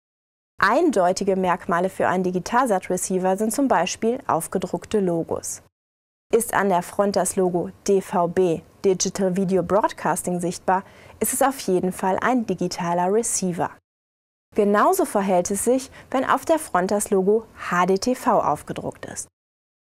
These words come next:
Schließlich können nur Digitalreceiver H D T V empfangen. Ist keines dieser Logos vorhanden, ist Ihr Receiver mit aller Wahrscheinlichkeit nicht digitaltauglich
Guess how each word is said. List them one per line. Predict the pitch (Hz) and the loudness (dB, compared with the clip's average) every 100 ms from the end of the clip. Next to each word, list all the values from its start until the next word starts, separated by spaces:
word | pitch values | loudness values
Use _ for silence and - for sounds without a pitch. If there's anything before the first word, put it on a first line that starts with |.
| - | -8
Schließlich | - 247 320 311 | 0 2 2 0
können | - 302 311 | 4 4 4
nur | 311 | 2
Digitalreceiver | 294 311 - 262 190 165 - 180 147 160 | 2 0 2 2 4 2 0 -2 -2 0
H | 147 | -2
D | 147 | -2
T | - | -4
V | 175 - 156 | -8 -4 -2
empfangen. | 127 160 - 135 - - _ _ _ _ _ _ _ | -2 -4 -4 -4 -4 -12 _ _ _ _ _ _ _
Ist | 208 202 - | -2 -2 -2
keines | - 226 277 359 294 | -4 2 2 2 0
dieser | - 196 196 | 0 0 2
Logos | 190 190 202 - | 4 2 0 0
vorhanden, | 190 208 196 202 214 240 - - | 0 2 0 0 0 -2 -8 -6
ist | 233 - | -4 0
Ihr | 254 | 2
Receiver | 233 - 233 220 | 2 2 0 2
mit | 220 208 - | 0 -2 0
aller | 202 254 262 | 2 2 2
Wahrscheinlichkeit | 277 - 190 180 185 - 175 - - | 0 0 -2 -2 -4 -2 -4 -4 -4
nicht | 208 285 - - 190 | 0 0 -2 -6 -4
digitaltauglich | 180 190 190 170 170 180 175 196 208 | -2 -2 0 0 0 0 0 -2 -4